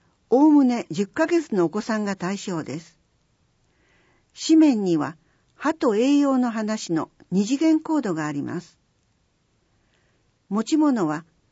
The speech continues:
母子健康手帳、事前の案内に同封の質問票、バスタオル、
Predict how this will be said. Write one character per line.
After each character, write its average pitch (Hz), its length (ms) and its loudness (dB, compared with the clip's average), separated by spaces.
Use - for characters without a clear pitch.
母 294 140 0
子 - 100 -12
健 247 200 0
康 233 260 -4
手 190 160 -6
帳、 - 380 -12
事 156 200 -8
前 302 140 6
の 320 180 6
案 311 180 4
内 302 220 2
に 160 120 0
同 190 220 -4
封 220 260 -6
の 170 220 -2
質 - 300 -6
問 240 220 0
票、 156 420 -8
バ 190 160 -2
ス - 140 -14
タ 311 200 -2
オ 175 80 -2
ル、 - 200 -10